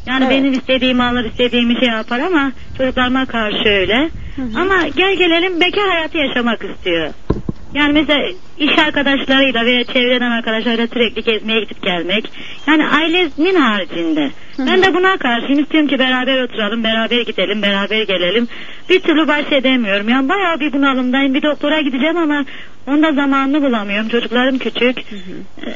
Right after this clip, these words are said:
Speaker 2: Bu
Speaker 1: bilmiyorum.
Speaker 2: son zamanlarda olan, e, bir durum mu yoksa bu hep yaşadığınız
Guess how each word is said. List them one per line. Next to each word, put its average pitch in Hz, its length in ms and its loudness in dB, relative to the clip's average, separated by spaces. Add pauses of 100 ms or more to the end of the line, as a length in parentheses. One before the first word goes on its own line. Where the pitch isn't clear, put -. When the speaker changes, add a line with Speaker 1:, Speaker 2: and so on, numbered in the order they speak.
(180)
Speaker 2:
Bu 247 80 -4
Speaker 1:
bilmiyorum. 320 320 6
Speaker 2:
son 508 100 2
zamanlarda 285 560 2
olan, 269 340 4 (140)
e, 254 260 0
bir 269 100 -2
durum 294 200 -2
mu 403 60 0 (100)
yoksa 302 260 2
bu 320 100 0
hep 370 240 0
yaşadığınız 294 560 0